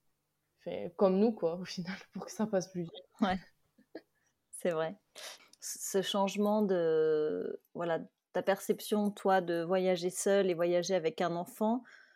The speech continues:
Speaker 2: là, aujourd'hui, avec un peu de recul, voilà, qu'est-ce, qu'est-ce qui a changé ou qu'est-ce qui n'a pas changé ? Quelles, quelles étaient tes croyances avant et que finalement, euh, c'était des fausses croyances ? Parce que là, du coup, vous avez quand même déjà pas mal voyagé avec lui.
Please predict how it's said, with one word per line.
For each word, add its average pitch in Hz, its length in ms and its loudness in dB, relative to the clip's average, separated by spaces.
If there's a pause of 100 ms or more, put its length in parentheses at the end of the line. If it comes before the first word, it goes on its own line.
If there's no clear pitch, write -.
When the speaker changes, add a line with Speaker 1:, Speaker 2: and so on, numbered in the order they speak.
(280)
Speaker 2:
là, 175 220 6
aujourd'hui, 185 320 4
avec 175 240 4
un 180 80 2
peu 180 140 0
de 175 60 0
recul, 233 680 2
voilà, 170 200 -2
qu'est-ce, - 260 -6
qu'est-ce - 200 -4
qui 214 140 8
a 185 60 8
changé 196 680 6
ou 190 100 6
qu'est-ce 202 200 0
qui 196 100 2
n'a 175 120 2
pas 202 160 2
changé ? 202 800 6
Quelles, 190 380 4
quelles 196 240 4
étaient 202 180 4
tes 214 140 6
croyances 202 580 6
avant 208 520 6
et 180 140 4
que - 100 -12
finalement, 190 760 0
euh, 165 220 0 (320)
c'était - 240 0
des 185 100 4
fausses 196 240 -2
croyances ? 208 760 2 (760)
Parce 170 140 0
que - 80 0
là, 180 160 6
du 160 160 -4
coup, - 140 -8
vous 165 120 -2
avez 160 180 4
quand 170 120 -4
même 170 160 -2
déjà 170 180 -2
pas 180 160 0
mal 180 160 0
voyagé 165 360 2
avec 156 300 0
lui. 240 240 0